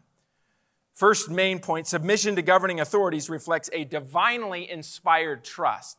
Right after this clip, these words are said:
a trust that God gives to those who follow Jesus Christ. And we can divide this passage up into three different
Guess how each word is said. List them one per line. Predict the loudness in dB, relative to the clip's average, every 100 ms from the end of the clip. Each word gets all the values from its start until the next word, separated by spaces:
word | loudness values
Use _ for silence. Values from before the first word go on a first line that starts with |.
| -4
a | -4
trust | -4 0 0 0 -4
that | -4 -2
God | 4 6 6 2 -10
gives | 0 2 2 -2 -10 -18 -20 _ _ _ _ _ _ _
to | -8
those | -2 -2 -2
who |
follow | 2 6 6
Jesus | 2 -6 -8 -6 -8
Christ. | 0 2 2 -2
And | -6 -8 -12 -8
we | -2
can | 0
divide | 4 6 4
this | 0
passage | 2 2 2 2
up | 2 2
into | -4
three | -4 -4 -2
different | -2 -2 -6